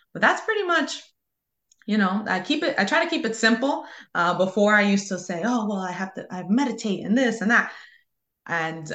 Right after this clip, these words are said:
it's just a lot going on. So I just simplified it to those three things. And, um, that's, uh, that's what gets me going in the morning.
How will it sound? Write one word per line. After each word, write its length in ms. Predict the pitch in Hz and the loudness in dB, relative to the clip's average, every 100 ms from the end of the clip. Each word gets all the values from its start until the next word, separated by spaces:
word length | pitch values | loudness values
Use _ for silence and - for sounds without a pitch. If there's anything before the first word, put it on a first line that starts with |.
| - _ _ | -14 _ _
it's 140 | - - | -4 -2
just 180 | 190 175 | 0 2
a 40 | |
lot 240 | 190 247 | 6 6
going 260 | 254 226 202 | 6 6 6
on. 360 | 214 285 302 208 | 4 2 -4 -8
So 460 | - 175 165 165 | -4 0 0 0
I 140 | - 165 | -2 -4
just 220 | 175 - | -6 -2
simplified 600 | 196 196 190 196 180 180 | 0 2 0 0 2 2
it 120 | 175 | 0
to 100 | - 165 | -4 -4
those 220 | 165 165 | -6 -8
three 240 | 170 170 | -12 -10
things. 480 | 170 160 160 160 156 - | -8 -8 -8 -10 -14 -14
And, 360 | 160 156 151 147 | -10 -10 -10 -10
um, 360 | 147 147 151 151 _ | -10 -12 -14 -16 _
that's, 260 | 160 160 160 | -16 -14 -12
uh, 240 | 156 151 151 | -10 -10 -8
that's 180 | 170 175 | -8 -6
what 80 | 175 | -6
gets 180 | 170 | -6
me 80 | 196 | -6
going 220 | 156 156 | -6 -8
in 80 | 156 | -6
the 80 | 151 | -8
morning. 440 | 151 151 156 156 | -8 -10 -12 -14